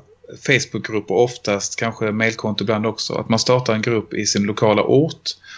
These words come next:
och sen så via, eh, lite marknadsföring i grupper så, så kommer då andra vakna så kallat, eh, människor till den gruppen som vill också träffa andra. Så att det gick jättesnabbt egentligen. Vi gick ut med ett par videos och,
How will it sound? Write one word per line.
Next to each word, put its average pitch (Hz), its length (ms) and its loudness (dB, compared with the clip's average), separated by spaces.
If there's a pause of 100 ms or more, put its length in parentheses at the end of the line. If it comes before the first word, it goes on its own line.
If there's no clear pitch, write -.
(160)
och 117 180 -4
sen 107 180 2
så 98 460 4
via, 107 440 2
eh, 104 640 -6
lite 117 160 -4
marknadsföring 117 480 2
i 101 40 -2
grupper 107 300 -2
så, 101 160 -2
så - 120 -6
kommer 101 300 4
då 101 320 0
andra 95 420 0 (140)
vakna 110 500 0
så - 120 -6
kallat, 95 280 -4 (160)
eh, 92 160 -6
människor 101 460 0
till 104 220 -2
den 95 120 2
gruppen 92 340 -2
som 113 160 -2
vill 127 100 4
också 135 160 -4
träffa - 300 -4
andra. 85 300 -4 (1080)
Så - 140 0
att 113 120 -2
det 123 100 4
gick 139 180 2
jättesnabbt 117 520 0
egentligen. 131 220 -2
Vi 107 60 -2
gick 107 140 -4
ut 139 160 -2
med 120 80 -6
ett - 60 -20
par 123 120 2
videos 104 640 -2
och, 107 400 -4